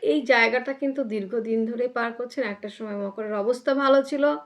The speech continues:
মকরের সমস্ত জায়গায় ভালো ছিল, কিন্তু মকর এখন কিন্তু ব্যবসা বাণিজ্য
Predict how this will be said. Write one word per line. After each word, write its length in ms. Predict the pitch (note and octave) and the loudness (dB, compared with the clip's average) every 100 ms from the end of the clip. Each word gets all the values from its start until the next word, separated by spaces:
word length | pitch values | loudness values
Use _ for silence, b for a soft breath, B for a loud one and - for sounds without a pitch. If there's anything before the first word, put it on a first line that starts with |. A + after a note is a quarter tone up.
| - | -8
মকরের 320 | G#3 G3+ F#3 | -8 -4 -6
সমস্ত 460 | F#3+ A#3 A#3 C4 C#4 | -6 -4 -4 -2 -2
জায়গায় 300 | C#4 C4+ C#4 | 0 2 2
ভালো 200 | C4+ C#4 | 0 0
ছিল, 220 | D4 D4+ D4+ B B _ | -2 -4 -4 B B _
কিন্তু 360 | E4+ F4+ F4 E4 | 6 6 6 2
মকর 520 | B3+ B3 B3 C#4+ C#4 | 2 0 0 2 2
এখন 400 | C4 C4 C4+ C4+ | 0 -2 -4 -2
কিন্তু 400 | B3+ A3 A3 B3+ | -2 -4 -2 -2
ব্যবসা 480 | G#3+ G#3+ - A#3 G3+ | 0 -4 -6 -6 -4
বাণিজ্য 640 | G#3 G#3+ G3+ F#3+ G#3+ | -2 -4 -6 -4 -4